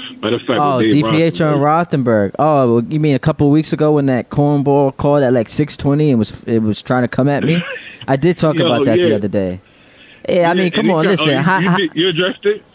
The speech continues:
Speaker 2: Yeah, I mean, listen, how do you have the energy at that time in the morning to call up a radio show to talk about somebody who's, one, not on the show at all, hasn't, hasn't been mentioned?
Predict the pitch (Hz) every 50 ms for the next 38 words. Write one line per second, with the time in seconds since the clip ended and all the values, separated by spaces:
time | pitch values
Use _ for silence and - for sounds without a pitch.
0 | _ _ _ _ _ _ _ _ _ _ _ - 220 240 226 - 208 214 233 226
1 | 226 233 247 240 226 - 190 151 131 147 175 196 220 233 247 226 226 214 185 196
2 | 202 196 170 185 170 - 170 175 185 190 180 147 156 156 151 113 123 135 131 -
3 | 151 160 - - 180 170 165 160 156 147 139 143 151 156 147 135 113 - 123 -
4 | - 160 160 165 151 147 131 143 147 156 156 143 127 113 - - 113 107 110 -
5 | - 170 175 165 165 160 139 135 - 156 147 147 131 131 120 120 113 104 98 107
6 | 127 156 165 151 123 123 139 135 131 - - 135 151 156 147 127 - - 120 107
7 | 95 104 - - 123 147 143 120 117 127 135 147 131 120 127 131 - - - -
8 | - - 147 170 175 165 175 151 147 139 127 113 113 143 170 185 - - - 98
9 | 95 101 113 -